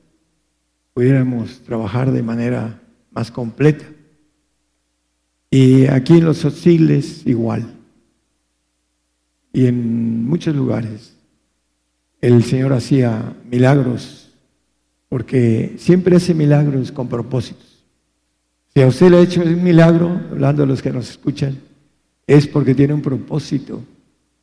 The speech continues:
para que usted agradezca ese milagro y para que lo busque. No podemos ser desagradecidos. Debemos dar gracias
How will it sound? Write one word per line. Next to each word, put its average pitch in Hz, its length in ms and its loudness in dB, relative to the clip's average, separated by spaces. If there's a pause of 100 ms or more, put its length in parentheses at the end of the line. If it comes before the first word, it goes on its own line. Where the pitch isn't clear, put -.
(420)
para 117 220 -6
que 113 100 -6
usted 127 540 -4 (840)
agradezca 117 720 -2
ese 120 180 -6
milagro 139 540 0
y 127 100 -2
para 117 240 -6
que 110 100 -8
lo 110 120 -6
busque. 123 440 -8 (2250)
No 139 100 -4
podemos 135 720 -4 (1600)
ser 143 160 4
desagradecidos. 117 1120 -2
Debemos 147 340 0
dar 143 220 2
gracias 160 760 2